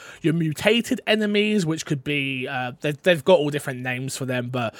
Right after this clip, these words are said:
you've got a guy that pukes on you. You've got a guy that runs at you and explodes. You've got a guy that has, like, this gigantic arm that sort of just hammers down on you. And obviously there will be more and more and more. It's, again, you understand the premise of what this game is.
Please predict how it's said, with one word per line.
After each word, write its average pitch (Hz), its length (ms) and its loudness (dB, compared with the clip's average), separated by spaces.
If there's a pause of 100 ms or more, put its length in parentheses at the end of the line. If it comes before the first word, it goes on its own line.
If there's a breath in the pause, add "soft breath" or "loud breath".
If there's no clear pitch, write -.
(200 loud breath)
you've 143 120 -4
got 151 160 6
a - 20 2
guy 151 220 6
that 147 160 0
pukes - 400 4
on 135 160 0
you. 117 80 -8
You've 104 160 -10
got 139 140 -2
a 151 60 -2
guy 160 220 6
that 139 80 2
runs 156 240 0
at 170 80 -4
you 165 80 -2
and 170 100 0
explodes. 185 680 6
You've 147 80 -4
got 156 100 0
a 151 60 -4
guy 160 260 6
that 160 260 6 (340 loud breath)
has, 160 200 4
like, 156 100 4
this 160 140 0
gigantic 170 840 4
arm 220 280 10
that 143 160 0
sort 143 200 4
of 165 80 2
just - 200 0
hammers 196 400 10
down 226 380 8
on 143 200 0
you. 139 180 2
And 185 220 4
obviously 196 600 6 (140)
there 175 100 6
will 151 80 4
be 143 120 2
more 143 380 2
and 131 80 -2
more 127 260 0
and 113 80 -6
more. 104 280 -4 (320 loud breath)
It's, 175 160 0 (260)
again, 180 420 0
you 185 160 6
understand 196 400 6
the 151 60 0
premise 131 380 -6
of 135 120 -6
what 127 200 -6
this 120 160 -6
game 113 320 -6
is. 101 280 -6